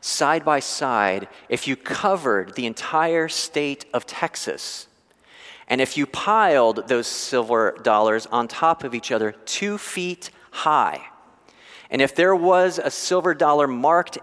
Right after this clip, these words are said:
in there that was the designated one that a blindfolded person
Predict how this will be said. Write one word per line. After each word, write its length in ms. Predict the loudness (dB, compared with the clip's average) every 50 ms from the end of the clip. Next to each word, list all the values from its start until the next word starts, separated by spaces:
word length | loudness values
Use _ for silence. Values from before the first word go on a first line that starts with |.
| -6 -4
in 220 | -4 -4 -2 -2
there 400 | 0 0 0 0 -2 -4 -6 -12 -20 -20 -20 -20 -2 _
that 160 | 2 2 4
was 180 | 2 0 -2 -2
the 80 | -4
designated 680 | -2 2 2 2 2 2 0 -4 -2 -2 0 0 -2 -2
one 360 | -2 0 0 2 2 2 2
that 140 | 2 2 2
a 40 | 2
blindfolded 840 | 2 0 0 2 2 2 0 0 -2 -2 0 0 0 0 -2 -4 -4
person 560 | -2 -2 -2 0 -2 -4 -6 -6 -6 -6 -8